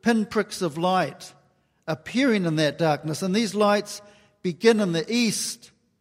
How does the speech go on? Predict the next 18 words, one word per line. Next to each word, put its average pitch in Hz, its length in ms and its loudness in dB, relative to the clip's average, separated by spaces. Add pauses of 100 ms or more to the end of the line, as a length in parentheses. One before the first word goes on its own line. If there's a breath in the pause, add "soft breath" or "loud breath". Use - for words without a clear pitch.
(260)
around 185 380 4
Jerusalem 170 640 0 (1500)
and 170 140 0
then 214 160 4
spread 190 460 2
north 208 480 4
to 175 500 2
Antioch 175 680 -2 (480)
and 165 160 -6
Samaria. 151 600 -2 (1800)
Then 220 140 0
there's 220 160 0
a 190 60 -2
pause, 180 540 -2
and 180 140 0
you 180 80 -2
keep 226 300 -6
looking. 170 480 -4